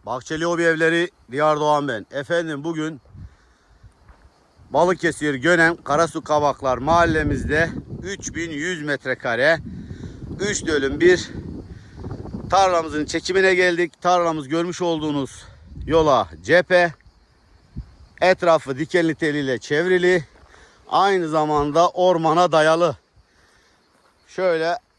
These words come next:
yerimize buradan giriş yapıyoruz. Etrafındaki ahşap süvenle ve dikenli teliyle bu şekilde çevrilidir.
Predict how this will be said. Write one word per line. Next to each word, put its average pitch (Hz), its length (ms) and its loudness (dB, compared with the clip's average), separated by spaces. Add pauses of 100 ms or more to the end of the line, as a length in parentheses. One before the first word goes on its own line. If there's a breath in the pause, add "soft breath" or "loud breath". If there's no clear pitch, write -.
yerimize 160 480 -4
buradan 165 300 -4
giriş 170 260 -8
yapıyoruz. 175 600 -4 (100)
Etrafındaki 160 840 -6 (1040 soft breath)
ahşap 160 420 2
süvenle 165 500 2
ve 170 140 2
dikenli 165 360 -2
teliyle 143 440 -2
bu 139 60 -8
şekilde 139 440 -4
çevrilidir. 180 760 4